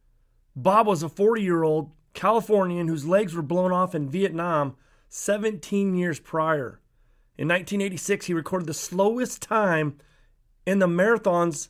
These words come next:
history. When he was asked why he ran the race, he listed a few reasons, but finished with saying, "Success is not based on where you start. It's where you finish."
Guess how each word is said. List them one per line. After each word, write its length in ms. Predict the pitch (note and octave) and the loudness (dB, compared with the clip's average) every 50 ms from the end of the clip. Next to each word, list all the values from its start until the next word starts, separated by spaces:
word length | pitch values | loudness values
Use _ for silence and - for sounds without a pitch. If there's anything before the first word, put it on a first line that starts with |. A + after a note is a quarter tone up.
| _ | _
history. 640 | _ - B3 A#3 - - A#3 G#3 D3+ A#2 F#2+ - _ _ _ _ _ _ _ _ _ _ _ _ | _ -4 -4 -4 -2 0 2 2 2 2 -2 -10 _ _ _ _ _ _ _ _ _ _ _ _
When 140 | - D#3+ F3+ | -2 0 2
he 40 | F#3+ | 2
was 140 | F3 D3+ F#3 | 2 2 4
asked 300 | F#3 G3+ G#3+ - - - | 4 4 4 2 0 -2
why 200 | E3+ F3 F#3 G3 | -2 0 2 2
he 60 | F#3+ | 2
ran 260 | F3 E3+ F#3 F#3 F#3 | 0 0 0 0 0
the 120 | F3 D#3 D#3 | 0 -2 0
race, 420 | D3+ E3 F3+ G3+ G3 E3 C#3+ - | 2 2 2 2 0 -2 -4 -4
he 80 | F3 D#3+ | -2 0
listed 300 | F#3 G#3+ G#3 - F3+ D#3+ | 0 0 0 -2 -8 -10
a 20 | |
few 260 | - - F#3+ A3 A#3 | -6 -4 -2 -2 0
reasons, 540 | G3+ F3 D#3+ D3 A#2 B2+ C3 C#3 C3 - - - _ _ _ _ - | 0 0 0 0 0 -4 -8 -8 -8 -10 -16 -20 _ _ _ _ -10
but 160 | D#3+ D3 - | -10 -8 -6
finished 260 | - B3 B3 G#3 - | -4 -4 -4 -4 -6
with 80 | F#3 D#3+ | -6 -6
saying, 360 | - - A3 G#3 G3 F#3+ E3+ | -4 -2 -2 -2 -2 -4 -4
"Success 560 | - - C#3+ - - - A3 A#3+ A#3+ A3+ - | -8 -10 -10 -10 -6 -2 0 0 0 0 -4
is 140 | - E3 D3 | -6 -6 -4
not 300 | F#3 F#3+ G3 - - D3+ | -2 0 0 0 -2 -2
based 300 | F#3+ F#3+ G3 - - - | -4 -2 -4 -4 -4 -4
on 180 | F3 E3+ E3 E3 | -4 -4 -2 -2
where 140 | E3+ E3+ E3 | -2 0 -2
you 120 | E3+ D#3+ | -2 -6
start. 520 | C3+ - - - D3 C3 A#2 G2+ - _ _ _ _ _ _ _ _ _ _ _ _ _ _ _ _ _ _ | -8 -8 -4 -2 -2 -2 -2 -4 -8 _ _ _ _ _ _ _ _ _ _ _ _ _ _ _ _ _ _
It's 220 | - C3+ - D3 | -14 -12 -10 -8
where 160 | D3+ D#3+ D#3+ | -6 -4 -4
you 140 | D#3 D#3+ D3+ | -4 -4 -6
finish." 720 | - - - D3+ C3 A#2 A2+ - - - - - - - | -8 -10 -10 -10 -10 -10 -10 -14 -18 -20 -20 -20 -20 -20